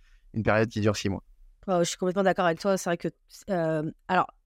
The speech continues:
Speaker 2: pour tous les métiers, tu penses, B D R, euh, A E, A M évidemment, euh, pour tous, tu mettrais
Speaker 1: Ouais.
Speaker 2: six mois ? Ok.
Speaker 1: Ouais. Et même plus pour les managers,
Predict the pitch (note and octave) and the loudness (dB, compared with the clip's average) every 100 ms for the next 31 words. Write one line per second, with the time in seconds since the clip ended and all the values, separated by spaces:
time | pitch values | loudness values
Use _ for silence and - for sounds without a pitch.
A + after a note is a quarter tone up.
0 | _ _ _ _ _ _ _ - - - | _ _ _ _ _ _ _ -20 -8 0
1 | E4 D#4 - D#4 - B3+ C#4+ - F3+ A3 | 2 2 0 -4 -2 -2 -2 -6 -2 0
2 | G#3+ A#3+ A#3+ - _ _ _ _ - G#3+ | 2 2 2 -2 _ _ _ _ -2 0
3 | G#3 G#3 G3+ G3+ - A#3+ A#3+ B3 B3+ C4 | 0 0 0 -2 0 2 4 2 0 -4
4 | - _ _ _ _ _ _ - A3 A3 | -6 _ _ _ _ _ _ 0 4 4
5 | A3+ A3 G#3 F#3+ G#3 G#3 G#3+ B3 - G#3 | 2 0 -2 2 2 2 2 0 0 -2
6 | G3 F3+ A3 - C4+ - - - G#3+ G#3+ | -2 -2 -8 -10 -16 -16 -8 -2 2 2
7 | - A3 A#3+ G#3 - _ _ _ - G3+ | 4 2 2 -4 -18 _ _ _ -10 -2
8 | - B2 - _ _ _ _ D3 D#3+ F3 | 2 2 -2 _ _ _ _ 2 4 4
9 | E3 G#3 G#3 D#3+ D#3+ D#3 D#3 D3 | 4 0 2 0 2 2 2 2